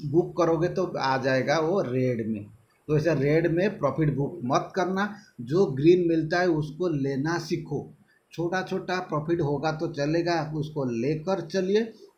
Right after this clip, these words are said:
और आप कमी, कमित कमी उसको क्या कीजिए ना, जो loss को minimize करना सीखिए। उसके बाद गणपति जी के पास और एक चीज़ जो कि बहुत ही कीमती चीज़ रहता है वो है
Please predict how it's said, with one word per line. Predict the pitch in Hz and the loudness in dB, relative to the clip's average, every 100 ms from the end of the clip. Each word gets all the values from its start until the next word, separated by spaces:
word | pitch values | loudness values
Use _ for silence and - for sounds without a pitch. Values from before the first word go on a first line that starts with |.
| - | -2
और | 143 196 233 - _ _ 139 | 2 2 0 -8 _ _ -2
आप | 170 220 226 - _ - - | 2 2 -2 -16 _ -20 -16
कमी, | 151 - 170 185 240 226 - | -14 -6 -2 0 0 -4 -6
कमित | 185 190 214 | -2 -2 -2
कमी | - 208 214 214 | -2 0 2 2
उसको | 156 180 | 0 -2
क्या | 175 185 | -2 -2
कीजिए | 175 202 170 196 | -2 -4 -4 -2
ना, | 190 180 | -2 -4
जो | 151 151 | -4 -2
loss | 135 131 147 160 | -2 -2 -4 -6
को | - 190 | -6 -4
minimize | 160 139 143 151 156 | -2 0 2 2 0
करना | - 147 139 175 | -2 -4 -4 -4
सीखिए। | - 135 - 117 104 104 _ _ _ _ _ _ _ _ _ - | -6 -10 -8 -8 -8 -10 _ _ _ _ _ _ _ _ _ -6
उसके | 156 156 208 | -6 0 -2
बाद | 160 196 220 - _ - - - | 2 0 0 -4 _ -20 -20 -4
गणपति | 156 160 156 226 | 0 0 0 -2
जी | 214 185 | -2 -6
के | 202 214 | -4 -4
पास | 190 202 196 | -2 -2 -2
और | 139 165 | -2 0
एक | 190 202 | -2 -2
चीज़ | 202 208 | -4 -6
जो | - 147 | -6 -4
कि | 143 - 196 | -4 -4 -4
बहुत | 131 131 147 170 | -2 0 0 -2
ही | 190 | -6
कीमती | - - 151 123 185 | -6 0 2 2 -2
चीज़ | 151 160 | 0 0
रहता | 147 131 139 | 0 0 0
है | 156 | 0
वो | 156 135 | 0 0
है | 131 190 | 0 0